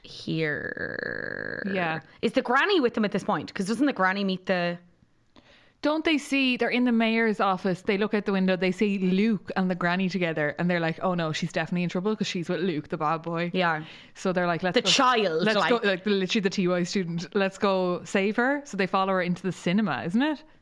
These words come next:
Speaker 1: Yes.
Speaker 2: Um, bad shit's going on in the cinema.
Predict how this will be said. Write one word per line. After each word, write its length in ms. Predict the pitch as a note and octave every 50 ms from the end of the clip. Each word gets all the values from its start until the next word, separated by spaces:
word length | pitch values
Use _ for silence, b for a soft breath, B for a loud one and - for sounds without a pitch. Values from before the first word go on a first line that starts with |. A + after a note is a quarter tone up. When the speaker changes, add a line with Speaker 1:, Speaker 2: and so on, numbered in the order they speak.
| b b b _ _
Speaker 1:
Yes. 500 | G3 G3+ F#3+ E3 C3 - - - - - - - b b b b b b b b b b - -
Speaker 2:
Um, 400 | F#3+ F#3+ F3+ F3 E3+ E3+ E3 E3
bad 240 | D#3 - F#3 F#3+ F#3+
shit's 220 | - - F#3+ -
going 120 | - G3 F3+
on 100 | F3 E3+ F3
in 20 |
the 40 | F3
cinema. 640 | E3 - F#3+ F3 E3+ F3 E3+ E3+ E3+ E3+ F3 F3